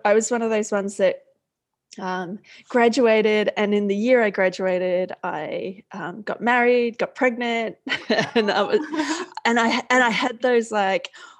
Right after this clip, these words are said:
Speaker 1: "Oh my gosh, what if all of these years of training just disappear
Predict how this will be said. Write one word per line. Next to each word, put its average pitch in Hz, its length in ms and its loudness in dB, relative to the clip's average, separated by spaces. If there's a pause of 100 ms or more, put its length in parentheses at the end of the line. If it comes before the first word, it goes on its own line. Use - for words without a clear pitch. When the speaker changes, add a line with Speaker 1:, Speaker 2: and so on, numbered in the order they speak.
Speaker 1:
"Oh 196 100 0
my 226 180 2
gosh, 247 400 0
what 214 160 2
if 220 260 0
all 233 240 0
of 247 140 -4
these 233 300 -4
years 214 320 0
of 190 120 -6
training 190 540 -2 (680)
just - 220 -6
disappear 175 800 -10